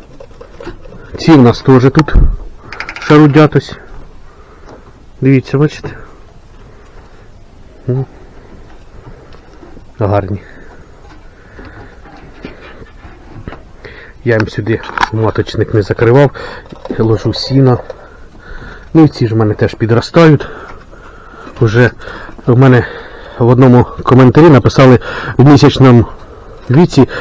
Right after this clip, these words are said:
е, зважити, скільки важить кролик. Каліфорнія я зважу ось на вихідних, бо трішки дуже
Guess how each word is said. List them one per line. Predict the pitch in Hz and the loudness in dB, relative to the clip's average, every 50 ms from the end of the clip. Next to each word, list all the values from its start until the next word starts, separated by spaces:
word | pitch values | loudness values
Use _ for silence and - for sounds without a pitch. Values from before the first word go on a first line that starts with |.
| - - - | -10 -2 2
е, | 120 127 117 | 2 2 4
зважити, | 120 135 160 170 135 139 127 131 117 | 4 4 4 4 4 2 2 0 -2
скільки | - - 151 143 - 135 - 92 - - | -2 -2 -4 -2 2 0 0 0 -2 -4
важить | 113 131 135 123 131 135 | 0 0 2 2 0 -2
кролик. | - - 131 120 101 95 90 - - - - - - | -2 0 0 2 2 0 -2 -6 -8 -18 -20 -12 -4
Каліфорнія | - 131 123 131 - - 190 185 160 135 127 127 120 110 - - - - - - - - - - - - - - - | 0 0 0 0 0 2 2 2 2 2 2 2 2 0 -2 -8 -20 -20 -20 -18 -18 -20 -20 -20 -18 -18 -16 -12 -4
я | 113 135 147 160 156 - - | 0 2 4 4 4 4 2
зважу | 135 117 151 147 135 110 101 92 104 110 - | 2 2 4 4 6 4 4 2 0 0 2
ось | 131 139 - - | 2 0 2 4
на | 147 139 | 4 4
вихідних, | 139 143 - 156 143 175 196 160 - - | 4 4 2 2 4 4 4 2 2 0
бо | 113 127 135 117 - - - - - - - - | 0 2 2 2 0 -2 -12 -18 -20 -20 -14 -2
трішки | - 143 143 135 - - - 131 | 2 2 2 2 0 0 -2 0
дуже | 120 131 135 120 123 127 | 2 2 2 4 4 2